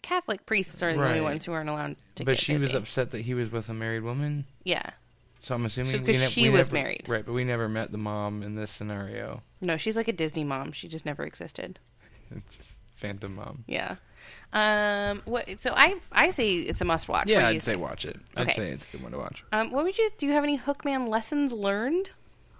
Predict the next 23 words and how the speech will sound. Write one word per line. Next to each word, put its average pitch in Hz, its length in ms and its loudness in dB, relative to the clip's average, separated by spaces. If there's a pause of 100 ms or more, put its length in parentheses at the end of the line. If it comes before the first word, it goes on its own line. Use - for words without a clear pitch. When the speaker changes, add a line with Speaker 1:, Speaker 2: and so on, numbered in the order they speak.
(420)
Speaker 2:
Um, 143 680 6 (720)
yes, 131 340 4
I 135 60 2
have 143 100 4
a 135 40 2
couple 104 440 -2
Hookman 95 380 -6
lessons 101 360 -8
learned. 104 180 -4
I 104 60 0
can't 117 180 -6
really 113 120 -2
choose 110 300 -4
one. 92 160 -6
My 107 100 -2
first 131 260 0
one, 113 280 4 (760)
don't 131 280 4
ever 147 140 4
take 139 220 0
a 135 40 -2
first - 320 4
date 110 320 4